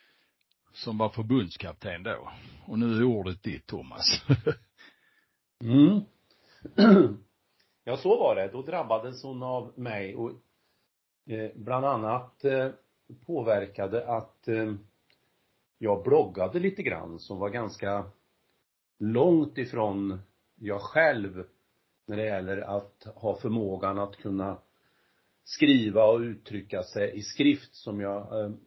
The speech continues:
Speaker 2: alltid har tyckt varit väldigt mycket svårare. Men, men fick ganska god uppmuntran och gjorde det under ett och ett halvt års tid faktiskt.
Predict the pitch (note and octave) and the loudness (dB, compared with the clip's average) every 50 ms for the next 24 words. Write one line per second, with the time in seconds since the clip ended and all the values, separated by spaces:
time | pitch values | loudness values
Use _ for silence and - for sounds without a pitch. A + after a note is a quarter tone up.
0 | _ - - A#2+ A#2 G#2+ F#2+ - - - C#3 C3+ C3+ - B2+ G#2 - _ A2 G2+ | _ -6 -2 0 0 0 -2 -8 -6 -2 -2 -2 -2 -2 -8 -10 -8 _ -6 -6
1 | G2 B2 A2 A2+ A2 G2 F2+ G2 - - G#2+ G2 - G2 F2+ - - A#2 G#2 F#2+ | -4 0 0 0 0 0 -4 -10 -12 -10 -10 -10 -10 -12 -14 -8 -2 -2 0 0
2 | F2+ F2 F2 F2+ F2+ F#2+ G2+ G2+ G#2 B2 A2 A2 B2 C3 B2 - D#3 D3+ - F3 | 0 0 0 -2 -4 -4 -4 -6 -6 -6 -6 -6 -6 -6 0 0 0 0 2 0
3 | D#3 D3+ - - C3 A#2+ G#2+ A#2+ A#2 A2 G#2+ G2+ C3 B2+ B2+ B2 - G2+ F#2+ F#2+ | 0 0 0 0 -4 -4 -4 -6 -6 -6 -6 -4 -4 -6 -6 -6 -8 -8 -8 -8
4 | F#2 F#2 - G2 G2 G2 G2 A2 A#2 A2+ G#2 F#2+ - C3 A#2 G#2+ G2+ G2+ G2+ G2+ | -10 -8 -8 -8 -6 -4 -2 0 0 -2 0 -2 0 2 2 2 2 0 -2 -2
5 | G2+ G2 G2 G2 - G#2+ - - G#2 F#2+ F#2+ - - - F#2+ - - - D#3+ F3+ | -2 -2 -4 -4 -6 -10 -6 -2 -2 -2 -2 -4 -8 -12 -14 -12 0 0 2 2
6 | D3+ A#2+ - - - - _ - E2 - - - _ | 2 -2 -2 -2 -2 -2 _ -14 -14 -14 -16 -20 _